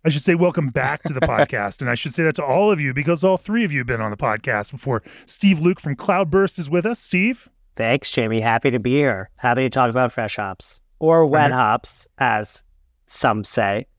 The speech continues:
Speaker 1: We will, uh, maybe we'll parse the difference between those and how you all refer to all of these things now that the world of fresh hop and wet hop is getting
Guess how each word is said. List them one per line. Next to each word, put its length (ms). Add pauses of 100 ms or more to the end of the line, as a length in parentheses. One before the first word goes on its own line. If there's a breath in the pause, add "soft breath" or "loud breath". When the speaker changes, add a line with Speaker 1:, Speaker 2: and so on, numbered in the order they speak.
(180)
Speaker 1:
We 300
will, 320
uh, 100
maybe 240
we'll 160
parse 340
the 120
difference 420
between 360
those 380
and 100
how 180
you 200
all 200
refer 480
to 100
all 220
of 60
these 160
things 280
now 220
that 160
the 160 (400 soft breath)
world 200
of 60
fresh 320
hop 320
and 220
wet 160
hop 280
is 120
getting 320